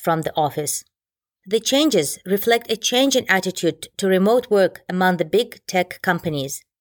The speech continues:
Meta told employees a few weeks ago that they would be expected in the office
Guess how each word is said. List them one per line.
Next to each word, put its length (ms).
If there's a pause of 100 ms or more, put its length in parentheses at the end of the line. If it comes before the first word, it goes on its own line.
(220)
Meta 540
told 200
employees 720 (260)
a 40
few 240
weeks 240
ago 360 (260)
that 120
they 140
would 160
be 100
expected 560
in 160
the 100
office 460